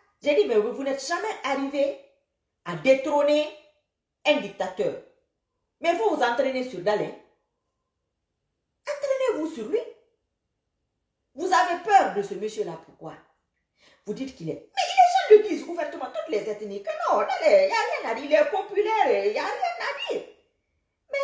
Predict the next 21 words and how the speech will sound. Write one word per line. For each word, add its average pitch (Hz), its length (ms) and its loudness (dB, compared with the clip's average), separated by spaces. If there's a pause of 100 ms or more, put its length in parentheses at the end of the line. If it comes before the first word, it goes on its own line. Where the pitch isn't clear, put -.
(120)
ma - 140 0
soeur, 523 300 0
quand 494 240 0
les 415 60 0
gens 427 200 -2
là 311 60 4
vont 285 180 2
prendre 262 220 -2
le 208 100 4
pouvoir, 254 240 -2
ils 208 60 0
ne 214 60 -4
vont 277 180 -2
pas 349 140 -4
laisser. 180 460 -10 (200)
<laughs> - 200 -20 (560)
J'ai 285 140 2
envie 359 240 2
de 214 120 4
m'évanouir, 196 540 2
quoi. - 200 -16